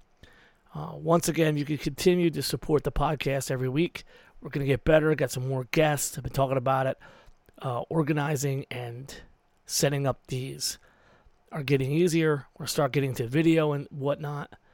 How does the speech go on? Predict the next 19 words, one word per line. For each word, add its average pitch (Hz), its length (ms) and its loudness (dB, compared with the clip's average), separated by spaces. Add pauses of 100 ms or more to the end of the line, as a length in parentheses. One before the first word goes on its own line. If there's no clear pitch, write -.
(420)
Thank 165 180 2
you 165 80 2
for 156 80 -2
the 147 60 0
support. 139 500 -2 (260)
Make 147 200 0
sure 151 120 0
you 139 100 2
follow 135 300 2
us 127 120 -4
at 117 80 -6
Philly 127 320 -2
H 120 160 -4
C 127 80 -6
Shows, 127 280 -2
like 123 100 -4
I 120 40 -4
talked 139 260 0
about. 131 280 0